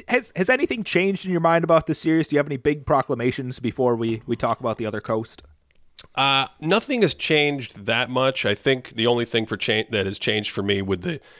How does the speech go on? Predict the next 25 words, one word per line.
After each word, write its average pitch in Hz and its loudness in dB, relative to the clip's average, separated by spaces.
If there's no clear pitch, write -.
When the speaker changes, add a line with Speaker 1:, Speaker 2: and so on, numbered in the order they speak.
Speaker 2:
with 110 2
the 104 0
Heat 117 0
going 104 2
out 101 0
and 95 -2
getting 98 -2
game 101 0
one 92 2
is 92 -4
I 95 0
do 113 -2
think 101 -2
their 90 0
odds 98 0
of 87 -10
winning 95 0
in 90 -2
my 87 -4
head 90 -6
go 92 0
up. - -6
You - -8
know, 92 -2
they, 95 -2